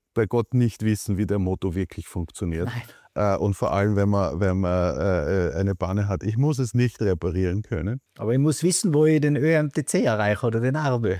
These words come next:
Speaker 1: Ja, genau. Ich muss wi-, ich muss die, ich muss die Hilfe wissen und ich muss, äh, mir, also ich muss mir zu helfen wissen. Das gilt aber grundsätzlich für alle
Speaker 2: Ja.
Speaker 1: Herausforderungen.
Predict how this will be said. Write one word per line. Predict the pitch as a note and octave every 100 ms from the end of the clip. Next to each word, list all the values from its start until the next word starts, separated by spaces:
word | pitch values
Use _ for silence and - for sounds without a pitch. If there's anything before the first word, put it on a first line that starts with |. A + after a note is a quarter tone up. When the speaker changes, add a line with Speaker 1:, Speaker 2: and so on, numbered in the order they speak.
| -
Speaker 1:
Ja, | C3 C#3+ C#3+
genau. | D3+ A#2 F#2+
Ich | G#2
muss | C3+ D#3+
wi-, | C3+ C#3
ich | B2+
muss | E3 D#3+ -
die, | D3+ D3+ G#2+
ich | C3
muss | D#3+ E3
die | - D3+
Hilfe | E3 F#3 F3 D#3
wissen | E3 D#3+ E3+ E3+
und | - C#3+ B2+
ich | B2+
muss, | D3 C#3+ - _ _ _ _ -
äh, | B2 A#2+ D2+
mir, | B2+ C#3 C#3
also | G#2+ A2
ich | B2
muss | F#3+ -
mir | E3+ -
zu | C#3
helfen | B2+ D3 B2
wissen. | G#2 G#2+ F#2+
Das | F#2 -
gilt | D#3 C#3
aber | A#2 A2+
grundsätzlich | - C3 C3+ C#3 - A#2+
für | - B2
alle | G#2 A2+
Speaker 2:
Ja. |
Speaker 1:
Herausforderungen. | C3+ B3 D#2+ - - E2 D#2+ E2+ E2 D#2+